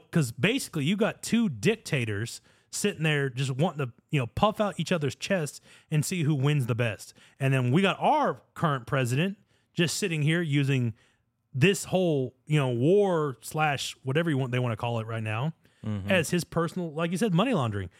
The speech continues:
Speaker 1: Essentially,
Speaker 2: Yeah.
Speaker 1: what he's doing is he's being like, he's acting like the car-, like a head of a cartel.
Speaker 2: Yeah, yeah.
Speaker 1: You
Speaker 2: There's
Speaker 1: know?
Speaker 2: so much, so much going on that people don't even ask questions about what's going on. They just look at a description and then don't ask any questions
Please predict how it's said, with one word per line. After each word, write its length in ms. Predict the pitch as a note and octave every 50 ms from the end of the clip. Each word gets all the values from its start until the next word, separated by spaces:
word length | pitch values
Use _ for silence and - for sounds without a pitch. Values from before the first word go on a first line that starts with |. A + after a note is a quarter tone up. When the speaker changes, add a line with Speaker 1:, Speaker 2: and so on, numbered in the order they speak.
| - _ _ -
Speaker 1:
Essentially, 400 | F#3+ F3 - D4+ E4+ - - C#4+
Speaker 2:
Yeah. 40 | G3
Speaker 1:
what 80 | F3+ E3+
he's 100 | C#3+ A#2
doing 260 | A#2 G#3 A#3+ E3 B2+
is 200 | B2 G#2 A#2 C#3+ -
he's 180 | - D3+ D3+
being 240 | A#2 A#2 G3 G#3 F3+
like, 160 | D3 C3 B2+ -
he's 140 | C#3 C3
acting 240 | C#3 D#3+ F#3 - C#3
like 140 | B2+ A#2+ -
the 60 | -
car-, 180 | G2+ - B2 - -
like 100 | C3 A#2
a 80 | B2+ G2+
head 140 | G2+ C#3
of 80 | B2 G#2+
a 60 | A2
cartel. 500 | - A#2 A2 G#2 - A#2 A2 F#2+ F2+ - -
Speaker 2:
Yeah, 220 | D#3+ F3 G#3+ F#3+ B2 - _ -
yeah. 200 | B2+ C#3+ D#3+ C#3+
Speaker 1:
You 40 | A2+
Speaker 2:
There's 180 | B2+ B2+ C#3
Speaker 1:
know? 60 | - C3
Speaker 2:
so 360 | C3+ - - C3+ C#3 C3+ C3+
much, 520 | C3+ C#3 C3+ C3 C3 A#2 - - - - - - _ _ _ _
so 360 | - - - C3 C3 C3+ C3
much 320 | A#2 A2 G#2+ G2+ F#2 F#2 -
going 280 | - G2 F#2+ F#2+ F#2+ F#2+
on 220 | F#2+ F#2+ G2 G2
that 240 | F#2+ F#2+ F#2+ F#2 -
people 300 | - D3 D3+ D3+ F#3 F3+
don't 240 | D3+ C#3+ C#3+ C3+ B2
even 240 | B2 B2 A#2+ A2 - -
ask 280 | - A2+ A2 G#2+ G#2+ -
questions 600 | - - - C3+ C3+ C3 - - - G#2+ F#2+ F#2+
about 240 | F#2 F2+ E2+ C2+ C#2
what's 240 | E2 F2+ F2 - -
going 300 | - F2+ F2 F2 F2 F2
on. 160 | F2+ F#2+ G2
They 120 | F#2+ F#2+
just 320 | G#2+ G#2+ G#2+ G#2 F#2+ - -
look 600 | D2 F2+ F#2 E2+ G#2+ A#2 B2+ D#3+ F3+ E3+ - - - _ -
at 260 | A2+ A2 A2 G#2+ G2 _ _ -
a 160 | G#2+ G2+ G2
description 1000 | G2 G2 G2+ - - - - - F3+ F#3 - - - - G#2 F#2+ F#2 F#2 F#2 G2 - _ _ _ _ _ _ _ _ -
and 140 | C3 C3 B2
then 120 | B2+ B2+
don't 200 | A#2 A2+ A2+ A#2
ask 240 | A2+ A2+ G#2 - -
any 120 | G#2+ G2 F2+
questions 480 | - - B2+ B2 A2 - A2+ G#2+ F#2+